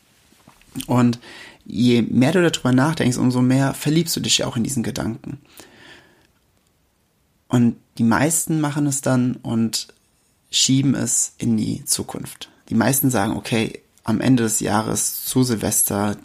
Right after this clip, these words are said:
ins Sektglas werden die neuen Wünsche, werden die neuen Sprüche reingemurmelt und am zweiten Januar hat man schon wieder einen Teil von dieser Magie verloren. Oder ganz, ganz oft wird es so,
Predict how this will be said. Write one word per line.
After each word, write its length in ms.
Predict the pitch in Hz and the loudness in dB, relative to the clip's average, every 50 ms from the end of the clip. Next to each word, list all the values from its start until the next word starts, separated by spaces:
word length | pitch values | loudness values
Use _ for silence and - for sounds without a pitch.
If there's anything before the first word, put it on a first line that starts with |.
| - | -6
ins 280 | - - 127 127 127 - | 0 2 2 2 2 0
Sektglas 640 | - 127 131 - - - 120 113 113 107 110 - | -2 -4 -4 -6 -6 -2 0 0 0 0 -2 -2
werden 160 | 110 110 110 113 | 0 0 2 2
die 80 | 107 | 2
neuen 320 | 110 113 110 113 107 104 110 | 2 2 2 2 0 0 0
Wünsche, 480 | 113 113 113 - - - 113 110 110 | 0 0 0 0 0 0 0 0 2
werden 140 | 117 113 110 | 2 2 4
die 80 | 113 113 | 4 2
neuen 300 | 110 101 120 113 110 107 | 2 2 0 0 0 0
Sprüche 500 | - - - - 117 113 - - - - | -2 -4 -4 -4 -4 -2 -2 -2 -2 -2
reingemurmelt 880 | 90 - 113 110 117 110 113 113 117 127 127 123 120 117 110 107 - - - - - - - - - - - - | 0 0 0 0 0 0 2 2 4 4 4 4 4 4 2 0 -2 -8 -12 -16 -16 -16 -16 -16 -16 -18 -16 -8
und 500 | - - 110 110 113 - - - - - - - - | -4 0 2 2 2 2 0 -2 -4 -6 -6 -2 0
am 220 | 110 113 110 107 | 0 0 0 0
zweiten 580 | - - - 110 107 107 110 - - 113 110 110 | -2 -2 0 2 2 2 2 2 2 2 4 4
Januar 640 | 107 110 117 113 113 113 110 113 - - - - 110 | 4 4 4 4 2 2 2 2 2 2 0 0 -2
hat 160 | 117 - - | -4 -2 0
man 100 | 113 113 | 0 0
schon 180 | - - 113 113 | 0 2 2 2
wieder 140 | 110 110 113 | 2 2 2
einen 100 | 113 113 | 0 0
Teil 260 | - - 110 113 110 | 0 2 2 2 0
von 180 | - - - | 0 0 0
dieser 180 | 113 113 110 113 | 0 2 2 2
Magie 280 | 117 117 113 113 120 117 | 2 2 0 0 -2 -4
verloren. 540 | - - 117 117 120 127 120 110 98 95 | -2 0 0 2 2 2 2 2 0 -2
Oder 340 | - - 104 110 110 107 110 - - - - - - - - - - - | -2 -2 -2 -2 -2 -2 -4 -6 -12 -20 -18 -18 -18 -18 -20 -20 -10 -4
ganz, 200 | - 110 123 - | -2 0 0 2
ganz 160 | - 120 113 - | 2 0 0 0
oft 300 | 110 117 - - - 113 | 0 -2 -2 -2 -2 -2
wird 120 | 117 - | 0 0
es 120 | 113 - | 0 0
so, 260 | - 120 123 120 - | 0 0 0 -2 -4